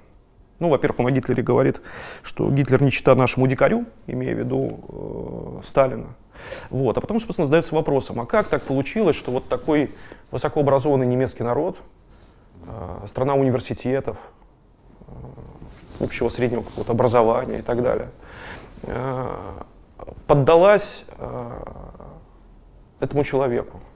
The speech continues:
Вот что такое случилось с немецким народом, что, что он их смог, э,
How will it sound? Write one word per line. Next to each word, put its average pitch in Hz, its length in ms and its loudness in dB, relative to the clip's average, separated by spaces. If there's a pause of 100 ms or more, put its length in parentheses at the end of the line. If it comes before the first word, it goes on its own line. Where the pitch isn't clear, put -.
(800)
Вот 147 100 2
что - 160 2
такое 135 200 2
случилось 120 440 -2
с - 60 -6
немецким 131 360 -2
народом, 147 420 4
что, 139 400 0 (540)
что 151 320 2
он 160 120 4
их 147 100 0
смог, 170 340 4 (460)
э, 143 360 -8